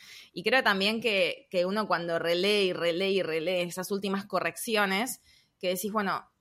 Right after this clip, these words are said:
lo voy a leer una vez más porque seguro que le encuentro algo más, que es lo que pasa. Y después me acuerdo que, bueno, la frase fa-, típica, esa famosísima de Borges que publicamos, porque si no nos pasamos la vida corrigiendo borradores, y decís, bueno, si le pasó a Borges, <laughs> vamos a publicarlo,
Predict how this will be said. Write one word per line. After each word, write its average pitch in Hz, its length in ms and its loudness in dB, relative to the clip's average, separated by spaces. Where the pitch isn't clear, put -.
lo 180 280 2
voy 220 160 4
a 247 60 6
leer 220 180 2
una 202 180 2
vez 202 80 0
más 202 460 0
porque 185 260 -4
seguro 202 320 2
que 202 80 0
le 180 60 4
encuentro 185 420 0
algo 185 300 4
más, 160 380 -6
que 165 100 -2
es 175 100 -2
lo 180 160 -2
que 170 80 -4
pasa. 170 340 -4
Y 170 100 -2
después 214 260 -6
me 262 80 0
acuerdo 190 280 0
que, 147 120 -4
bueno, 139 180 -6
la 139 120 -6
frase 190 540 -2
fa-, - 160 -8
típica, 165 440 -10
esa 151 180 -12
famosísima 175 680 -2
de 165 60 4
Borges 190 380 2
que 160 160 -6
publicamos, 180 640 2
porque 175 220 -2
si 160 120 -10
no 190 120 2
nos 202 120 -2
pasamos 190 360 -4
la 165 100 -2
vida 180 280 0
corrigiendo 185 500 -4
borradores, 185 760 4
y 165 100 -8
decís, 170 260 -4
bueno, 190 300 4
si 175 100 -8
le 170 120 -2
pasó 165 240 -4
a - 40 2
Borges, 196 560 2
<laughs> - 260 -20
vamos 254 260 2
a 233 60 8
publicarlo, - 640 6